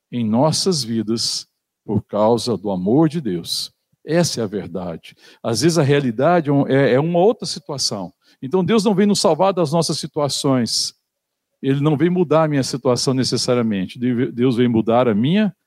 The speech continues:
condição. Perdido para quem foi encontrado. Eu era cego, eis que agora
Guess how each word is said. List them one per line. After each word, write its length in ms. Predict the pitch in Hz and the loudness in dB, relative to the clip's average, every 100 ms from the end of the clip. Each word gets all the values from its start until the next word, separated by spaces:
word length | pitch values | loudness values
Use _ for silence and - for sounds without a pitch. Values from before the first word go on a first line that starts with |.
| _ _ | _ _
condição. 560 | 147 139 - 107 87 - - | -6 -2 -2 -2 -2 -6 -2
Perdido 840 | 131 120 110 98 143 185 214 247 _ _ _ _ _ _ | 2 2 0 0 0 0 0 -4 _ _ _ _ _ _
para 140 | 147 127 | -6 -4
quem 160 | 131 | -4
foi 220 | 113 123 | -2 -2
encontrado. 640 | 117 - 107 - 90 80 73 - - _ _ _ _ _ | -2 -4 -6 -6 -6 -6 -8 -16 -20 _ _ _ _ _
Eu 160 | 123 117 | 2 4
era 160 | 113 | 2
cego, 680 | 101 - 127 143 160 170 202 - _ _ _ | 0 -2 -2 0 0 -2 -8 -10 _ _ _
eis 240 | 123 120 | -2 -2
que 120 | - 117 | 0 -2
agora 560 | 98 104 123 143 135 | 0 2 2 0 -2